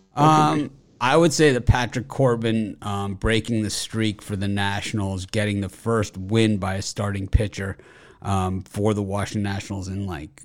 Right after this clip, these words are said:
Speaker 2: what was it, forty-three games? Something more than that, right? It's a hundred forty-three games, something crazy number, and that it was Patrick Corbin that actually was the guy to finally break through. Um,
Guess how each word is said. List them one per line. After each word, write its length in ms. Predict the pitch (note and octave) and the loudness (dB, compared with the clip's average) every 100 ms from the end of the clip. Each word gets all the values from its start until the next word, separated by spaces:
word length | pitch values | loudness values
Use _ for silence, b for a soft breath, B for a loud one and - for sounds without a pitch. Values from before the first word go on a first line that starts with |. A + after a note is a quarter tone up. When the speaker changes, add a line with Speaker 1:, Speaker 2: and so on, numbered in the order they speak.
| _ | _
Speaker 2:
what 160 | - A2 | -8 -6
was 160 | G2+ | -6
it, 100 | - | -10
forty-three 560 | - A2+ A2 G#2 G#2 A2 | -4 -2 -2 -4 -6 -6
games? 380 | A2 A2 A#2+ - | -6 -6 -6 -4
Something 300 | C3 C3 - | -4 -4 -2
more 260 | C3 B2+ A#2 | 2 2 2
than 180 | F#2+ | -2
that, 280 | F#2+ - - | -6 -8 -10
right? 400 | - G#2 G#2+ - _ _ _ - | -6 -2 -2 -4 _ _ _ -18
It's 120 | - | -10
a 60 | A2 | -2
hundred 340 | - C3 B2+ | 2 2 2
forty-three 340 | B2+ B2+ A#2+ A#2+ | -2 -4 -4 -6
games, 260 | B2 A2 | -6 -4
something 420 | - C3 B2 G#2+ - | -2 -2 -2 -6 -4
crazy 680 | - A2+ A2+ G#2 G#2 E2 - | -2 0 0 -4 -6 -10 -6
number, 440 | A2+ A2+ G#2 F#2 B B - | -2 0 -2 -6 B B -2
and 140 | G#2+ | 0
that 100 | A2 | 0
it 60 | G#2 | -2
was 100 | - | -2
Patrick 480 | - A2 G2+ G#2 - | 0 0 -2 -8 -6
Corbin 560 | A#2 A2 G2 F#2 E2+ _ _ | -2 -2 -2 -8 -12 _ _
that 120 | F#2+ | -8
actually 360 | F#2+ G2 - G2 | -6 -6 -6 -8
was 180 | F#2 F2+ | -8 -10
the 80 | F#2+ | -8
guy 320 | F#2+ F#2 F#2+ | -4 -4 -4
to 140 | F#2 - _ | -8 -14 _
finally 280 | G2 G2 F#2+ | -6 -6 -8
break 360 | F2+ G2+ F#2+ - | -8 -10 -10 -12
through. 360 | F#2+ G2+ G2 - b b b b - | -10 -8 -8 -12 b b b b -12
Um, 280 | F#2 F#2 | -8 -8